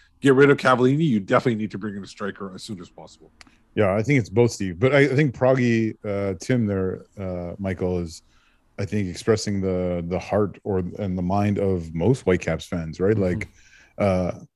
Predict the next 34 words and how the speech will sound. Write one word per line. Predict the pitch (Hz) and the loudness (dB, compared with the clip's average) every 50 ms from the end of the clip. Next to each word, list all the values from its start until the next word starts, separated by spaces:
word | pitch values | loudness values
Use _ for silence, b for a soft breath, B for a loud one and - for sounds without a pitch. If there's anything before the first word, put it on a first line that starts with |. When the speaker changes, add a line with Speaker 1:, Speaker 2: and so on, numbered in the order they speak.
| _ _ _ _ _ - | _ _ _ _ _ 0
Speaker 2:
that | - 113 117 | 2 4 6
was, | 139 131 135 139 135 - - | 8 8 10 8 8 6 6
it | 160 165 | 6 6
was | 156 143 120 | 6 6 6
shocking | - - - 123 131 135 - 131 117 | 4 2 2 2 2 2 2 0 2
last | 107 107 101 98 - - | 2 2 0 0 -2 -2
year | 104 98 95 | 0 0 2
when | 95 92 87 | 0 0 -2
Axel, | 90 90 90 - 92 95 | -2 -4 -4 -6 -12 -8
to | - 113 | -2 0
me, | 110 101 90 82 87 87 | 2 2 2 0 -4 -2
that | 98 98 95 95 | 0 0 0 0
when | 104 98 95 95 | 0 0 0 0
Axel | 92 - - 95 | -2 -4 -4 -10
said | 87 - - 92 87 | -8 -4 -2 -2 -2
that, | 76 76 73 - _ | -2 -4 -6 -6 _
like, | - 87 87 - | -6 -6 -2 2
"Oh | 76 80 113 | 4 4 6
yeah, | 120 143 117 | 6 6 6
well, | 95 90 98 | 4 4 2
obviously | 104 107 104 - - 110 | 0 0 -2 -4 -4 -2
we're | 98 98 | -2 0
good | 95 98 101 | 0 0 0
enough. | 98 98 95 87 95 | 0 0 -2 -2 -2
We | 98 | -4
don't, | 95 98 95 - | -4 -4 -4 -2
we | 107 104 | -2 -2
don't | 98 98 | 0 0
need | 98 95 85 | -2 -2 -4
to | 90 | -4
make | 90 95 87 85 | -4 -4 -2 -2
that | 95 90 | -2 -2
many | 92 90 87 | -2 -4 -4
changes." | 82 95 101 98 87 98 101 92 - | -4 -4 -4 -4 -4 -4 -6 -6 -8